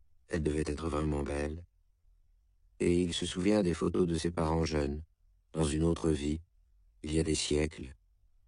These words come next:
parce qu'il lui semble que la vie commence à partir de la sienne. C'est à peine s'il reconnaît cette femme dont le visage se colore de taches de rousseur dès que le soleil pointe son nez.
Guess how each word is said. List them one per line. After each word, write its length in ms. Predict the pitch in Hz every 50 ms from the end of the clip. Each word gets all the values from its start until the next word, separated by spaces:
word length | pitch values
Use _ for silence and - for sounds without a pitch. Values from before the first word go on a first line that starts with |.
| _ _ -
parce 180 | - 82 82 -
qu'il 160 | 95 98 92
lui 100 | 95 92
semble 360 | - - 110 104 95 82 80
que 80 | - 73
la 180 | 73 78 76
vie 220 | 71 80 87 82 80
commence 380 | 82 80 78 80 78 76 - 76
à 40 |
partir 440 | 71 80 80 82 - - - 78 67
de 80 | 65 67
la 120 | 67 67
sienne. 440 | - - - 76 71 67 62 62 - - _ _ _ _ - _ _ _ _ _ _ _ _ _ - _ -
C'est 180 | - - - -
à 80 | 101
peine 280 | - - 131 131 117 101
s'il 180 | - - -
reconnaît 420 | 73 87 87 - - 92 90 90 87
cette 280 | 87 - 80 78 -
femme 280 | - - 90 87 82 78
dont 120 | 71 73 78
le 80 | 78
visage 480 | 76 76 82 80 80 92 92 90 82 82
se 140 | - - 85
colore 460 | - - 85 82 80 87 87 87 80
de 100 | 76 73
taches 340 | - - 80 82 80 82 82
de 100 | 85 78
rousseur 560 | 76 80 78 76 - - 87 87 90 87 - _ _ _ _ _ _ _ -
dès 180 | - 87 92 80
que 100 | - 82
le 120 | 82 80
soleil 380 | 78 - 85 85 82 80 78 78
pointe 260 | - - 76 73 71
son 220 | - 76 73 71
nez. 200 | 71 71 69 69